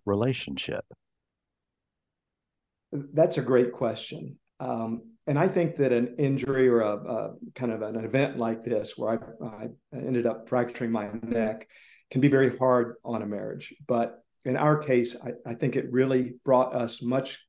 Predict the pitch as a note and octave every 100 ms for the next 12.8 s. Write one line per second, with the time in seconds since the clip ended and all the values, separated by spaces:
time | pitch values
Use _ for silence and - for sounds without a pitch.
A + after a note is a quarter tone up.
0 | - C3+ C3 - C3 B2+ - - A#2 B2+
1 | C3 B2+ B2+ _ _ _ - - - _
2 | - C3 A#2+ - - _ _ - - C#3
3 | D#3 G3 B3 G#3+ D3 C3 - - D#3+ D3
4 | C3 B2+ A#2+ A#2+ A#2+ - C#3+ C3+ C#3 A#2+
5 | E3+ F#3 D3 A#2+ - D3 C3 A#2+ B2 B2+
6 | C3 B2+ - B2 A#2 - - - C3+ B2+
7 | A#2 A2+ C3 A#2+ A#2 A2+ C#3+ C#3+ B2+ C3
8 | A#2+ A#2 A2+ A2 C3+ C#3 B2 A#2 A#2+ A#2
9 | A2+ - C#3+ C3 G#2+ - - - - _
10 | E3+ F3+ D3+ D3+ D#3+ E3 D#3+ C#3 C3 -
11 | B2 B2 - B2 A#2 A2+ - - _ _
12 | _ _ _ _ _ _ E3+ E3